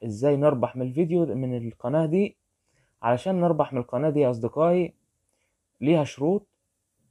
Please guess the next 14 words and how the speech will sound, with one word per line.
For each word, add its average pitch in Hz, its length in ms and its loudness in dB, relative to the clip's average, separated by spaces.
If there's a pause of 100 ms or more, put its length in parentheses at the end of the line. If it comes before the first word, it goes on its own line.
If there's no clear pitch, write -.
(320)
إيه 165 120 0
الشروط 147 400 -2
دي؟ 151 340 -2 (120)
لازم 147 360 2
يكون 156 220 -2
عندنا 135 500 0
ألف 139 200 -4
مشترك. 120 480 -4 (260)
شوف - 300 -14
هنا 185 240 -2 (420)
ليس 147 300 0
هناك 135 440 -2
أي 131 280 -2
مشتركين، 113 680 -8